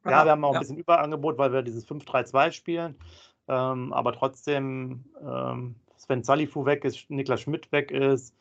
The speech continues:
Speaker 2: Wir haben ja dann, ähm, Grujew weg. Ja, wir haben Rapp wieder bekommen. Mbom haben wir auch nicht mehr, der ja auch eigentlich Mittelfeldspieler ja war. Stimmt, der ist auch schon weg. Also,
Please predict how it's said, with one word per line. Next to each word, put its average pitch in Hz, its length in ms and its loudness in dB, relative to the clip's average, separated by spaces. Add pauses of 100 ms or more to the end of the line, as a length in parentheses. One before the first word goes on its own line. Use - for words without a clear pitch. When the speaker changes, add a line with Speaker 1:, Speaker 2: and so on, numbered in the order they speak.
(400)
Speaker 2:
Wir 123 100 4
haben 127 160 4
ja 123 100 4
dann, 120 440 0
ähm, 107 720 -2 (680)
Grujew 160 260 6 (120)
weg. 143 380 2 (460)
Ja, 131 280 6
wir 123 80 0
haben 117 120 0
Rapp 120 240 4
wieder 147 180 0
bekommen. 139 520 -2 (120)
Mbom 143 220 4
haben 143 120 4
wir 120 80 2
auch 143 100 2
nicht 190 180 -8
mehr, 202 160 -4
der 131 120 2
ja 123 80 4
auch 139 180 0
eigentlich 160 180 -10
Mittelfeldspieler 175 720 -4
ja 170 160 0
war. 175 240 2
Stimmt, 113 200 -12
der 117 40 -6
ist - 80 -10
auch 147 140 -2
schon 160 160 -10
weg. 165 220 -6
Also, 117 380 -4